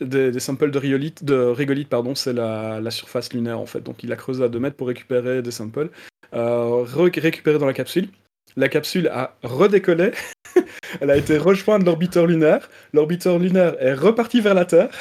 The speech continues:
et puis quand il est arrivé sur la Terre, euh, il a fait un tour, puis après il a fait, euh, une prédescente vers la Terre, euh, il a rebondi sur l'atmosphère pour faire une deuxième, euh, une deuxième approche,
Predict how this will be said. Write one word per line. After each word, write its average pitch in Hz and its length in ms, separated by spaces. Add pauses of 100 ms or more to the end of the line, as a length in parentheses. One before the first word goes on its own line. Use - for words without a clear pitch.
(840)
et 151 80
puis 165 140
quand 190 120
il 190 140
est 175 100
arrivé 170 220
sur 160 180
la 143 120
Terre, 196 420
euh, 139 360
il 139 100
a 139 40
fait 147 140
un 143 100
tour, 233 200
puis 160 100
après 160 180
il 156 80
a 147 40
fait, 160 180
euh, 139 320
une 139 120
prédescente 165 600
vers 147 160
la 127 100
Terre, - 340 (360)
euh, 131 180
il 131 100
a 139 40
rebondi 151 260
sur 147 140
l'atmosphère 135 500 (300)
pour - 140
faire 156 260
une 139 200
deuxième, 160 440
euh, 127 540
une 135 100
deuxième 143 260
approche, - 400